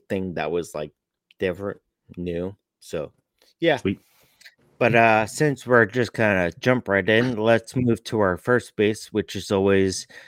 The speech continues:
Speaker 1: the Chicago Cubs. So this past week, the Cubs have actually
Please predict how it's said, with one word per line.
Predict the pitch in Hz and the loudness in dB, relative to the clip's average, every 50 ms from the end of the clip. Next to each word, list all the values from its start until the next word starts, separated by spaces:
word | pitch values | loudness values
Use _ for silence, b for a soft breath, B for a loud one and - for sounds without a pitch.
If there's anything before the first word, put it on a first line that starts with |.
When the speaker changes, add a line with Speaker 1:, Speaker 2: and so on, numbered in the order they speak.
| B B B | B B B
Speaker 1:
the | - 107 101 101 95 | -4 -2 -2 -2 -2
Chicago | - - - 117 104 - - - 101 101 101 92 101 95 90 | -4 -2 -2 -2 -2 0 0 2 2 2 2 2 2 0 0
Cubs. | - - - 120 113 92 80 76 - - - _ b b b | 0 -2 0 0 2 2 0 -2 -6 -12 -20 _ b b b
So | b - - - 107 101 95 | b -8 -2 0 2 2 2
this | 87 117 107 - | 0 -2 -4 -4
past | - - 160 175 180 - - - | -2 0 2 2 2 2 -2 -6
week, | - 104 95 - _ | -10 -10 -10 -12 _
the | - 110 101 | -10 -10 -10
Cubs | _ - - 120 127 135 135 147 139 - | _ -6 -2 0 0 0 0 -2 -4 -6
have | 127 - - | -8 -6 -4
actually | 127 120 131 - - - - 160 151 175 196 202 202 196 - | -4 -4 -4 -6 -8 -8 -6 -4 -4 -2 -2 -4 -4 -6 -8